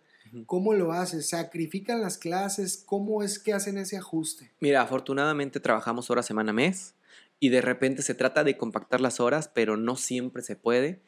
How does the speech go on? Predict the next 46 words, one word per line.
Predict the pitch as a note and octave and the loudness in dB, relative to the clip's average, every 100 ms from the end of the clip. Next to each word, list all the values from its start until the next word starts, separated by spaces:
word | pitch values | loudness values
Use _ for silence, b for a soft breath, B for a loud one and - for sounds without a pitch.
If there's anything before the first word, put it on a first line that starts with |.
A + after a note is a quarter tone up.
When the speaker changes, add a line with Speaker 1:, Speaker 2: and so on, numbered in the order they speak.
| b b _ | b b _
Speaker 1:
y | B2 | -4
entonces | A2+ A#2+ C3+ | -2 -4 -4
el | A#2 A2+ | -4 -2
director | A2+ - B2 - | -2 -2 -4 -2
te | |
dice, | B2 B2 | -2 -2
"Ok, | A#2+ | -2
bueno, | B2 A#2 | -2 -4
te | G#2+ | -4
voy | G#2+ | -4
a | A#2+ | -2
acomodar | - B2+ A#2 A#2+ | -4 -4 -4 -4
tus | B2 | -6
horas | A#2+ B2+ B2+ | -6 -6 -6
en | A2+ | -8
un | A#2+ A#2+ | -6 -2
día | A#2+ A#2 | -2 -2
completo", | A#2 A2 E3+ F3 - _ b b b - | -6 -2 -2 -2 -14 _ b b b -4
pero | C#3 C3+ | 2 2
te | C3+ | 2
dejan | C3 C#3+ D#3+ D3+ | 2 2 0 -2
ciertos | C#3+ C3 D3 - | -2 0 -2 -4
espacios. | - C3+ C#3 G#2+ - | -6 -6 -6 -10 -6
Ahí | A2 B2 | -2 0
es | C3+ | -2
donde | B2+ A#2 | -2 -8
aprovechamos | A2+ A2 G#2 - A#2 A#2+ | -4 -2 -2 -4 -4 -6
para | - G#2 G#2 | -6 -4 -4
poder, | - G#2+ A2 A#2 | -2 2 2 2
cuando | - A#2+ A#2+ | 0 2 4
el | A#2+ | 4
grupo | C3+ F#3+ | 4 4
es | G3 | 4
reducido, | F#3 C3+ D3 B2+ | 4 4 4 2
como | A2+ A2 | 0 -6
escoltas, | G#2 C#3+ C#3 - | 0 0 0 -2
por | A#2+ | -4
ejemplo, | A#2 C#3 D3+ F3+ F#3+ B B | -2 -4 -2 -4 -4 B B
es | - | -4
donde | A2+ C3 | -2 -2
se | - | -4
aprovecha | A2 G#2 A2 G#2+ B2+ | -2 0 0 0 -4
para | A2 G#2+ | -4 -4
poderlos | G#2+ G#2+ A2+ A2 | -2 -2 -2 -4
asesorar. | G2+ G2+ G#2+ B2 - b b b _ | -8 -4 -2 -2 -4 b b b _
Pero | G#3 F3+ E3 E3 | 6 6 4 0